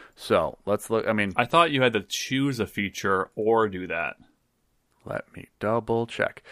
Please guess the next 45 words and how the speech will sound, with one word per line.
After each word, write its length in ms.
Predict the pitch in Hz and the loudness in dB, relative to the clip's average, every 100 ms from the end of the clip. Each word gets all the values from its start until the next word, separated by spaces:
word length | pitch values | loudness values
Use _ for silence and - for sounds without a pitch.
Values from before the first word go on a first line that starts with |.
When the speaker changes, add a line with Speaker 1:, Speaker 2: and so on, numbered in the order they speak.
| - - | -20 -14
Speaker 1:
For 460 | - 143 123 110 - _ _ | 4 8 8 6 0 _ _
standard 480 | - - 139 147 165 | -8 2 4 4 2
human, 420 | 156 180 220 247 - | 0 -4 -4 -8 -4
it 140 | 147 139 | 2 4
is 320 | 127 117 - - | 6 2 -4 -10
your 220 | 127 127 | 2 4
ability 340 | 113 139 147 | 6 6 4
scores 540 | 139 - 131 120 117 - _ _ _ | 2 0 2 4 0 -8 _ _ _
each 240 | 151 151 - | -2 0 0
increase 340 | 120 113 107 | -2 -2 -4
by 120 | 90 | -2
one. 280 | 82 80 98 _ _ _ - _ | -2 -2 -6 _ _ _ -20 _
For 220 | - 117 | 6 6
a 60 | |
variant 500 | 95 131 151 151 113 | 8 4 6 4 -2
human, 340 | 107 95 90 92 _ _ | -4 -6 -6 -10 _ _
you, 120 | 123 - - | -14 -12 -10
two 360 | - 170 165 | -4 0 0
different 300 | 139 127 127 | 0 -2 0
ability 300 | 113 110 104 | 0 0 0
scores 380 | 98 104 98 95 | -4 -2 -2 -2
of 80 | 92 | -4
your 120 | 95 | -6
choice 380 | - 131 131 123 | -2 2 2 0
increase 300 | 120 127 120 | -6 -4 0
by 120 | 123 | 2
one. 360 | 113 113 117 117 - _ | 2 2 0 -4 -14 _
Skills, 720 | - - 135 131 123 123 - | -12 -6 4 6 6 2 -2
you 160 | 123 113 | -6 -4
gain 220 | 110 113 | -2 -2
proficiency 580 | 104 104 127 117 117 117 | -4 -2 -2 -2 -4 -4
in 140 | 101 101 | -4 -2
one 160 | 107 | -4
skill 220 | - 110 | -4 -4
of 80 | 95 | -2
your 100 | 90 | -6
choice, 540 | - - 139 127 - - _ | -4 4 4 4 -2 -20 _
and 420 | 147 139 117 104 - | -2 0 0 -2 -8
you 180 | 110 104 | -8 -4
gain 500 | 110 104 104 98 90 | -2 -2 -2 -4 -4
one 200 | 101 101 | -4 -4
feature 260 | 104 92 - | -8 -10 -12
of 80 | 87 | -12
your 100 | - | -12
choice. 380 | - - - | -12 -12 -16